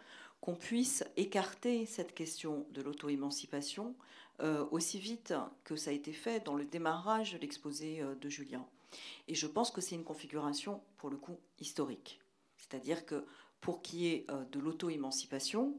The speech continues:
il faut qu'il y ait une capacité à faire expérience. Et, euh, pour travailler avec Catherine Neveu, c'est le mot qui revient per-, en permanence. C'est-à-dire expérience, nouvelles expériences, expériences de citoyenneté, et cetera. La question, c'est de savoir quelle est la temporalité de l'expérience. Qu'est-ce qu'on appelle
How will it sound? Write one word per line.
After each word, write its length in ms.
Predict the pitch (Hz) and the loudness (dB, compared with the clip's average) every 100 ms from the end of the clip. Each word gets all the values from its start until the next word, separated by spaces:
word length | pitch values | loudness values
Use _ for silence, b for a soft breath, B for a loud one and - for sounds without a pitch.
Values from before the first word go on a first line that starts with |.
| B B B B | B B B B
il 100 | 151 | -6
faut 200 | - 220 | 4 4
qu'il 180 | 220 185 | 6 2
y 20 | |
ait 40 | |
une 40 | 180 | 4
capacité 580 | 160 156 151 - - 226 | 4 4 2 0 10 10
à 100 | 208 | 10
faire 320 | - 208 220 - - | 10 8 8 0 4
expérience. 800 | 185 - 170 151 143 117 - - - | 4 6 6 6 4 4 0 0 -2
Et, 280 | 151 143 - | 0 0 -2
euh, 320 | 127 127 90 - - | -2 -2 -4 -6 -10
pour 140 | - - | -16 -6
travailler 340 | 143 131 135 | -2 0 2
avec 140 | 131 | 0
Catherine 340 | - 131 - 139 | -2 -8 -6 -2
Neveu, 300 | 151 202 233 | -2 2 0
c'est 160 | 226 | 2
le 100 | 139 | 0
mot 140 | 143 196 | 0 0
qui 140 | 196 | 0
revient 320 | 151 147 175 175 | -2 0 0 0
per-, 180 | 165 156 - | -2 -2 -4
en 100 | 147 | -2
permanence. 800 | 175 170 160 139 127 - - - B B B | 2 2 4 2 0 0 0 -2 B B B
C'est-à-dire 360 | - 131 135 165 | -10 -4 2 4
expérience, 880 | - 170 - 156 156 170 196 220 - | 4 0 2 2 4 4 4 2 0
nouvelles 380 | 170 170 160 156 | -4 6 8 8
expériences, 800 | 151 - 143 147 160 185 185 - | 2 0 0 2 4 4 0 -2
expériences 440 | - 147 139 143 143 | -8 -4 2 2 2
de 40 | |
citoyenneté, 720 | 143 - 143 147 147 170 180 | -2 -2 -2 -2 -2 -2 -2
et 60 | 170 - | -2 -8
cetera. 300 | - 131 - _ B B B B B | -10 -12 -12 _ B B B B B
La 100 | 156 | 2
question, 420 | 170 180 - 240 | 4 2 2 2
c'est 200 | 262 208 | 4 2
de 40 | 185 | 2
savoir 540 | 180 160 190 233 247 | 2 2 6 6 6
quelle 160 | - 165 | 2 2
est 60 | |
la 120 | 175 147 | 4 4
temporalité 760 | 180 165 156 139 143 - 233 | 2 0 2 2 0 0 -2
de 100 | 202 | 0
l'expérience. 640 | 151 - 160 147 135 131 - | -2 0 0 0 0 -4 -6
Qu'est-ce 160 | 147 | -8
qu'on 140 | - 143 | -2 0
appelle 360 | 143 190 190 | 2 0 -2